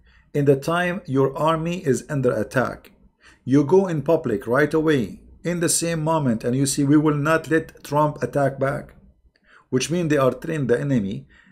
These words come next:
"Attack us, attack our soldiers, don't worry, we will not let him attack you." And not only that, they are now asking to make a special rules or law, they will vote for it,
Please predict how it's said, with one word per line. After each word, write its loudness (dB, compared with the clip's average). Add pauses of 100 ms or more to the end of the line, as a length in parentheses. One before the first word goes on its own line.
(120)
"Attack -2
us, -2
attack -2
our 2
soldiers, 0
don't 0
worry, 2
we 4
will 0
not 2
let -4
him -6
attack -2
you." -10 (520)
And 2
not 4
only 2
that, 2
they 0
are 0
now 2
asking -2
to -4
make -2
a -2
special -4
rules 0 (260)
or -6
law, 0 (280)
they 0
will -2
vote -2
for -2
it, -6